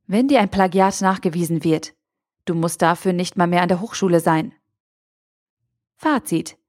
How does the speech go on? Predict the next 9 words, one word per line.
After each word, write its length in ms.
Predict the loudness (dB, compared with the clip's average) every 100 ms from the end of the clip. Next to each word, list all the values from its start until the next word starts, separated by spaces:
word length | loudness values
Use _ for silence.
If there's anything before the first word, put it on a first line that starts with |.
| _ -4
Plagiate 520 | -2 0 0 0 0
im 80 | 0
Studium 360 | 0 2 2
sind 200 | 2 -2
gefährlich 560 | -2 0 2 2 0 -4
und 100 | -4
können 240 | -2 0
dir 100 | 0
schaden. 460 | 0 0 -2 -4